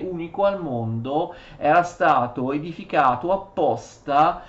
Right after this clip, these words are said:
per poter far risuonare meglio, per poter rappresentare in maniera precisa e nella maniera più conveniente le sue opere. La,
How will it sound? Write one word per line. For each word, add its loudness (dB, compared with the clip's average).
per -4
poter -2
far 4
risuonare 0
meglio, 0
per -4
poter 4
rappresentare 0
in -8
maniera 0
precisa -4
e -4
nella -4
maniera 0
più -8
conveniente -6
le -2
sue 0
opere. 0
La, -6